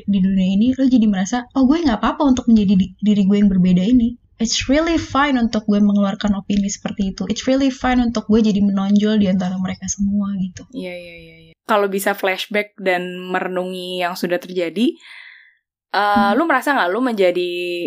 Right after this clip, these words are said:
Speaker 2: sosok yang, atau pribadi yang lebih baik gitu dalam hal menangani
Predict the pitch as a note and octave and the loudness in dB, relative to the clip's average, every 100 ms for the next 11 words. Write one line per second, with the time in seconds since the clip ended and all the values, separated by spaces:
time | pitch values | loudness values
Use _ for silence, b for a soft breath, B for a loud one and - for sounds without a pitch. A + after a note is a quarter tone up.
0 | - - - F3 F3 - G3 F3+ F3 E3+ | -10 -10 -8 -4 -6 -4 -4 -4 -8 -14
1 | E3+ E3+ _ _ _ - F#3+ G3 F#3 E3+ | -18 -20 _ _ _ -6 -2 0 0 0
2 | F3 A#3 G#3 F#3+ F3+ F3+ E3+ F3+ F3+ F3+ | 0 0 0 -2 -2 0 0 -2 -2 -4
3 | F3 E3 E3 E3 G3 G3 G3 F#3 F3+ F3+ | -4 -4 -4 -6 -2 -2 -2 -4 -4 -2
4 | F3+ F#3+ A3 B3 | -4 -4 -6 -8